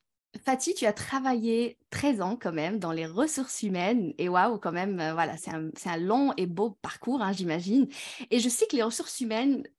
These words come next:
tu aimes énormément, voilà, tu aimes vraiment ce monde. Et comment c'était vraiment ton expérience,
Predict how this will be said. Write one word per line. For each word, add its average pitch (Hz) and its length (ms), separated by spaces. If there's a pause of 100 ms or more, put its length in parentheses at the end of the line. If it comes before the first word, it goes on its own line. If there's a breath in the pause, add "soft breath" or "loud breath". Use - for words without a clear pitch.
(120)
tu - 160
aimes 254 340
énormément, 196 640
voilà, 175 300
tu - 140
aimes 208 80
vraiment 226 280
ce 226 200
monde. 202 400 (440 loud breath)
Et 190 380
comment 294 240 (160)
c'était 262 680
vraiment 202 360
ton 175 220
expérience, 185 960